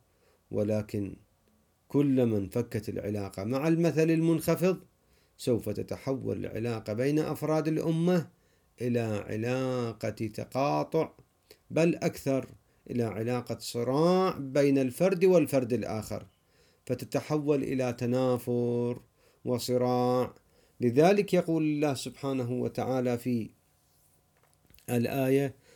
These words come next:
"بأسهم بينه-، بينهم شديد، بينهم شديد، تحسبهم جميعًا وقلوبهم شتى". ها، هذه الآية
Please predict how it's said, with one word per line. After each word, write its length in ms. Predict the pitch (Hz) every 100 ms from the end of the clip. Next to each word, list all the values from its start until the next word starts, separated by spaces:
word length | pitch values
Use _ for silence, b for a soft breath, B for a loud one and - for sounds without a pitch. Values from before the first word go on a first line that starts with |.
| b
"بأسهم 800 | 110 139 - - 127 113 117 107
بينه-، 720 | 107 123 127 120 110 104 110 110
بينهم 680 | 123 131 123 113 107 107
شديد، 1000 | 101 110 110 135 151 165 180 190 147 151 - _ _ _ _ b b b b b b b b b 110
بينهم 520 | 117 131 123 110 107
شديد، 500 | 123 117 151 190 180 b b
تحسبهم 880 | - 123 - - 151 135 127 110 113
جميعًا 960 | 107 95 113 123 165 180 - 196 196 151 - b b
وقلوبهم 960 | 104 104 98 98 110 120 123 131 139 165
شتى". 420 | - 110 - - 107 107 107 107 107 110 107 107 _ _ _ _ _ _ _ 90
ها، 200 | 82 - _ -
هذه 280 | 101 104
الآية 560 | 101 - 131 151 185 170